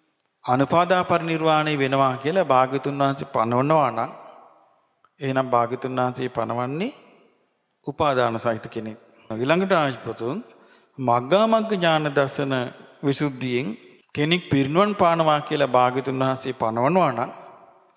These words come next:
ඒ භාග්‍යතුන් වහන්සේ පනවන්නේ එහෙනම් උපාදාන සහිත කෙනෙක්. ඊළඟට ආශිපතුන්,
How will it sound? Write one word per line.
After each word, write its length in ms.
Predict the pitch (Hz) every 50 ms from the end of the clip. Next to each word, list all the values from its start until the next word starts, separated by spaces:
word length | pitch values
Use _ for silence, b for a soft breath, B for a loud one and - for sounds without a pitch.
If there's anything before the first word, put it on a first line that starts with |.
| _ _ _ _ _ _ _ _ -
ඒ 140 | 127 123 123
භාග්‍යතුන් 500 | 123 127 117 113 113 120 120 - 120 117
වහන්සේ 280 | 117 117 117 - - -
පනවන්නේ 500 | 120 110 110 117 117 117 117 120 123 123
එහෙනම් 260 | 123 123 139 175 262 285 - - - - - _ _ _ _ _ _ _ _ _ _ _ -
උපාදාන 580 | - 135 - - 127 123 120 113 113 113 113 120
සහිත 280 | - 143 123 117 113 127
කෙනෙක්. 320 | 120 127 117 107 107 - - _ _
ඊළඟට 440 | - 139 139 143 147 147 143 131 147
ආශිපතුන්, 680 | 139 131 131 127 123 117 113 113 - - 113 120 151